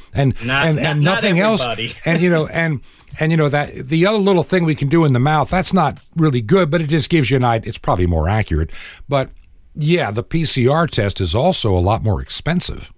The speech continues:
Speaker 2: Well, it is, but it wasn't created for this. And, you know, what it does is it, it just finds a portion or a piece of, of, you know, a virus load, which could have been, by the way, Bob, from a long time ago
Speaker 1: Mm-hmm.
Speaker 2: in you.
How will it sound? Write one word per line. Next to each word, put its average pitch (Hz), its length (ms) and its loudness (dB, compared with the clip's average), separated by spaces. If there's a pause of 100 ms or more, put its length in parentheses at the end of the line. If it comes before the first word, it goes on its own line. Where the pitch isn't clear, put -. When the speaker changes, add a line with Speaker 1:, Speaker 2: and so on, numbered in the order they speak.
(720)
Speaker 2:
Well, 135 200 -2
it 117 80 -6
is, 92 300 -10 (160)
but - 220 -2
it 135 120 -6
wasn't 147 280 -6
created 123 640 -6
for 113 160 -6
this. 90 480 -6
And, 110 380 0 (120)
you 113 180 -2
know, 123 140 2
what 147 220 0
it - 100 -6
does 131 300 0
is 113 120 -6
it, 98 140 -8 (140)
it 123 160 -2
just 143 160 -4
finds 135 260 -2
a 113 60 -6
portion 113 520 -4
or 95 100 -4
a 104 60 -4
piece 120 600 -2 (340)
of, 110 560 -2
of, 113 480 -2
you 123 220 0
know, 107 160 0
a 113 100 0
virus 113 580 0
load, 110 420 0
which 113 200 -2
could 202 140 0
have 175 80 -4
been, 131 360 -2 (120)
by 127 160 -2
the 117 80 -2
way, 117 140 0
Bob, 113 240 -2
from 120 140 -4
a 101 40 -2
long 117 580 2
time 117 340 -2
ago 95 460 -6
Speaker 1:
Mm-hmm. 110 300 4
Speaker 2:
in 117 40 -2
you. 92 300 -8